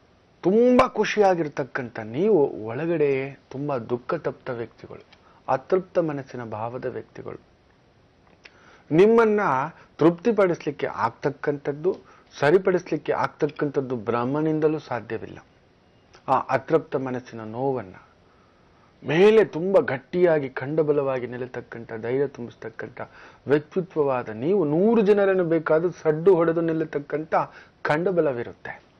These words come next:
ಏ, ನಿಮ್ಮ ಗಂಟಲು ಕಂಚಿನ ಕಂಠವೇ. ಕೋಪ ಬಂದಾಗ ನೀವು ಮಾತಾಡೋ ತಾಕತ್ತೇ ಬೇರೆ. ಸಾಮಾನ್ಯವಾಗಿ ಕೋಪಗೊಳ್ಳುವುದಿಲ್ಲ. ಆರಿದ್ರಕ್ಕೆ ಕೋಪಗೊಂಡರೆ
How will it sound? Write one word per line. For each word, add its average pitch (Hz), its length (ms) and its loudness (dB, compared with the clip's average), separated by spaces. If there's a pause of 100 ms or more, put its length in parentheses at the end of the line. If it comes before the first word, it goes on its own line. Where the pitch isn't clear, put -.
(220)
ಏ, 147 300 2 (320)
ನಿಮ್ಮ 123 380 0
ಗಂಟಲು 165 480 0 (160)
ಕಂಚಿನ 156 400 -2
ಕಂಠವೇ. 127 440 -4
ಕೋಪ 151 320 0
ಬಂದಾಗ 147 480 0 (560)
ನೀವು 131 140 -2
ಮಾತಾಡೋ 131 440 0
ತಾಕತ್ತೇ 131 540 -2
ಬೇರೆ. 110 280 -6 (1600)
ಸಾಮಾನ್ಯವಾಗಿ 185 800 6
ಕೋಪಗೊಳ್ಳುವುದಿಲ್ಲ. 147 880 2 (420)
ಆರಿದ್ರಕ್ಕೆ 156 640 2 (120)
ಕೋಪಗೊಂಡರೆ 156 680 4